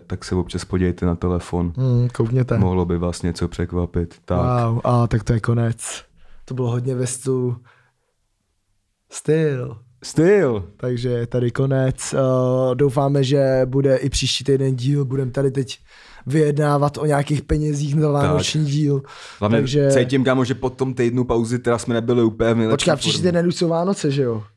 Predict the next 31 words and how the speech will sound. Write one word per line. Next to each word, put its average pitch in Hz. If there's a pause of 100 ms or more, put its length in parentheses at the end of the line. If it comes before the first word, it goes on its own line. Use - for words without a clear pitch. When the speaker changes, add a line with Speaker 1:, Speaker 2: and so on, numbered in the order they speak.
(240)
Speaker 2:
Cítíš, 143
že 156
jsme 165
nebyli 165
ve 170
formě? 151
Speaker 1:
No, 160
byli, 117
jako, 135
ale 127
Speaker 2:
Byli, 123
Speaker 1:
umíme 131
Speaker 2:
vole. 123
Speaker 1:
to 156
líp, 113
kámo. 107
Speaker 2:
To 143
když 143
mluvíme 170
hodinu 165
třináct 165
Speaker 1:
<laughs> -
No 151
Speaker 2:
minut. 120
Speaker 1:
právě. 107 (600)
Speaker 2:
Takže, 165
eh, 147
příští 147
týden 147
se 143
vidíme 143